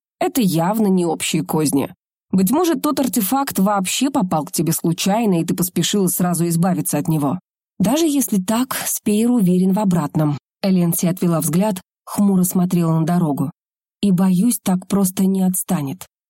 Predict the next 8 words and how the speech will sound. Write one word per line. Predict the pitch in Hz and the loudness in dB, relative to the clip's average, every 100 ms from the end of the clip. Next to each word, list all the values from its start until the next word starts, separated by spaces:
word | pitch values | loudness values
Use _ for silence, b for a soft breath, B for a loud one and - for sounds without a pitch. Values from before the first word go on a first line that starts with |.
| _ _ | _ _
«Вот | 180 165 175 190 | 0 0 2 0
и | 311 | -2
чудесно». | - 190 156 135 - 151 - _ _ | 0 0 2 -2 -2 -4 -6 _ _
«Что | - - 202 | -12 -4 0
же | 175 | 2
в | 175 | 2
этом | 185 185 185 | 2 2 2
чудесного?» | 226 190 196 180 180 156 | 2 2 2 0 -2 -2